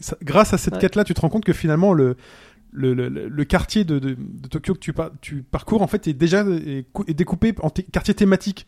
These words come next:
Speaker 1: C'est un truc
Speaker 2: C'est
Speaker 1: que
Speaker 2: ça.
Speaker 1: t'avais pas forcément remarqué avant.
Speaker 2: C'est vrai.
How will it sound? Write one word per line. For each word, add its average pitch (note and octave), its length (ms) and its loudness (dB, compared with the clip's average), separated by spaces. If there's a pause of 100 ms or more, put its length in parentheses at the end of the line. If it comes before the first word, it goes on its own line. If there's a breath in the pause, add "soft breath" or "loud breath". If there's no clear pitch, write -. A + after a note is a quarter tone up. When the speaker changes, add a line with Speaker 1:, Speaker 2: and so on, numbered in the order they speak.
Speaker 1:
C'est - 140 -8
un F3+ 40 6
truc B3+ 140 0
Speaker 2:
C'est - 40 -2
Speaker 1:
que A3 60 0
Speaker 2:
ça. F#3 40 2
Speaker 1:
t'avais F#3 80 6
pas B3 140 4
forcément A3 480 4
remarqué F#3+ 340 2
avant. E3+ 360 2
Speaker 2:
C'est G3 120 -4
vrai. E3+ 160 -4